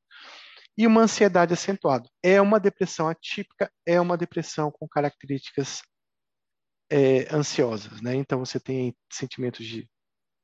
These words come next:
percepção de tensão, sentimento de estar nervosa, de estar no limite,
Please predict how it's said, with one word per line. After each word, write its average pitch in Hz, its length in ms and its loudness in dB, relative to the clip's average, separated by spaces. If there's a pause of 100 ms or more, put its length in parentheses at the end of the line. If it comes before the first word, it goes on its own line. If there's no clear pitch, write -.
percepção 127 400 -4
de 110 100 -14
tensão, 170 640 0
sentimento 131 480 -10
de - 80 -14
estar - 240 -4
nervosa, 123 640 2
de 117 60 -18
estar 127 220 -8
no 120 120 -8
limite, 131 640 -4